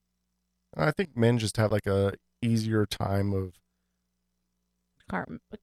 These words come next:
Speaker 2: compartmentalizing.
Speaker 1: like, that and just dealing with the situation and, like, making the best of it. Like, if you, if you end up, okay, let's just say we go to this,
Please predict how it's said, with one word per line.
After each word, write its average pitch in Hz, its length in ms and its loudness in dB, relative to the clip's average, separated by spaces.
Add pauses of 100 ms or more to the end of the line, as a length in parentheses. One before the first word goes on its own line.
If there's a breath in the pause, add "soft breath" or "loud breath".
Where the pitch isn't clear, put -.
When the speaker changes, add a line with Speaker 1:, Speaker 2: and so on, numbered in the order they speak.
Speaker 2:
compartmentalizing. 175 1200 -8 (360)
Speaker 1:
like, 139 220 0 (180)
that 139 240 6
and 131 100 -4
just 117 200 -2
dealing 98 280 -4
with 90 120 -6
the 95 80 -4
situation 95 560 -6
and, 98 200 -6
like, 95 180 -6
making 101 320 -4
the 92 160 -8
best 90 200 -6
of - 100 -18
it. - 100 -20 (760)
Like, 110 200 2
if 120 160 -2 (100)
you, 135 640 2 (420)
if 131 160 0
you 208 120 6
end 196 120 6
up, 131 160 8 (100)
okay, 117 220 4
let's 104 140 -4
just 113 160 -2
say 120 100 4
we 107 140 4
go 104 120 0
to 98 60 0
this, 95 200 -4